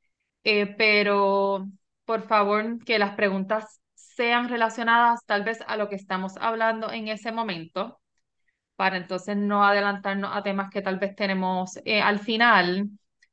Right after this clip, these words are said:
Quiero ir contestando las preguntas poco a poco y no dejarlos para el final para entonces, eh, e-, evitar,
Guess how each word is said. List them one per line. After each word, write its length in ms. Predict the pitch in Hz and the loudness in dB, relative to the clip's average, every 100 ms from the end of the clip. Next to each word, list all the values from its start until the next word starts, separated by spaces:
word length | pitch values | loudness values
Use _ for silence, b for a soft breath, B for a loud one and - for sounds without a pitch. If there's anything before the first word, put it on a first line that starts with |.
| _ _ - | _ _ 0
Quiero 360 | 214 208 202 214 | 4 6 6 4
ir 240 | 233 233 | 2 -2
contestando 1500 | 254 233 240 240 247 226 220 220 226 226 226 226 220 220 220 | -2 0 -2 -2 2 2 2 0 2 4 4 4 2 2 0
las 360 | 220 214 214 - | 2 0 -2 -8
preguntas 600 | 226 214 214 226 220 - | -8 -8 -4 -4 -4 -4
poco 340 | 214 208 220 - | -4 -2 -2 -2
a 160 | 226 | -2
poco 500 | 240 196 190 220 240 233 | 0 -2 0 -4 -4 -10
y 120 | 208 | -6
no 140 | 185 180 | -4 -2
dejarlos 420 | 185 196 208 208 | -2 -2 -4 -4
para 160 | 220 208 | -4 -4
el 100 | 220 | -6
final 360 | 220 240 247 | -4 -4 -2
para 280 | 214 196 185 | 0 0 0
entonces, 680 | 175 180 180 196 196 196 - | -6 -8 -2 0 0 -2 -8
eh, 280 | 196 180 185 | -4 -4 -4
e-, 200 | 208 190 208 | -4 -4 -4
evitar, 540 | 196 196 190 190 - | -4 2 2 0 -8